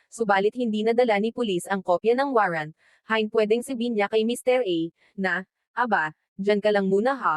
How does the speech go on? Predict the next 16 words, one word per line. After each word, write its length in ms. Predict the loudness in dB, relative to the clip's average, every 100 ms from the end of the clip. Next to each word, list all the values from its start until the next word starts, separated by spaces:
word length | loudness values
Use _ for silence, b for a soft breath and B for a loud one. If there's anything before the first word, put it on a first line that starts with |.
| -4 _ _ -6
antayin 420 | -2 0 0 2
mo 140 | 2
ako 260 | 2 0 -2
kukunin 380 | -2 -2 -2 0
ko 80 |
lang 160 | 0 2
sa 100 | -2
station 460 | 0 0 0 -2 -2
ang 80 |
iyong 240 | -2 -2 0
warrant, 400 | 0 0 -2 -6 b b -4
ay 100 | 2
arestuhin 460 | 2 2 0 0 -2
kita 240 | -2 -2
pagbalik 460 | 0 2 2 0 -2
ko." 320 | 0 0